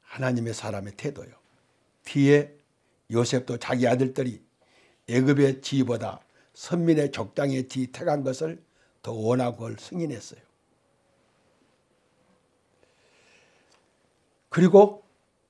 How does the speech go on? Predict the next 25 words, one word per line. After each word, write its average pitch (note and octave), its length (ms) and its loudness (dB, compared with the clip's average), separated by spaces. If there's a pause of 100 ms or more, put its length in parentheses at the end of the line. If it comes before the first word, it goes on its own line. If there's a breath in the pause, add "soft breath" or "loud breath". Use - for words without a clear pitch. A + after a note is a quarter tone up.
(200)
또 F#3+ 140 4
영적인 G3+ 400 10
의미에서 F3+ 280 8
하늘의 F#3+ 320 8
복은 A#2 340 0 (400)
이 C3 140 -2
땅에서 C#3 560 2 (560)
때가 D#3+ 260 4
되면 A#2 380 -2 (300)
집사도 B2 440 0
되고 G2 400 -8 (540)
권사도 A#2 440 0
되고 G2+ 420 -10 (200)
장로도 A2+ 380 -4
되고 G2+ 260 -10
목사도 F#2+ 400 -8
되는 - 260 -14
거예요. - 140 -20 (1400)
하늘의 D3 400 0
신령한 B2+ 500 -2
복, G2+ 220 -16 (120)
영적이고 A#2 760 -4 (1400)
육적인 A2+ 500 -4
모든 G2 280 -10
거. - 160 -20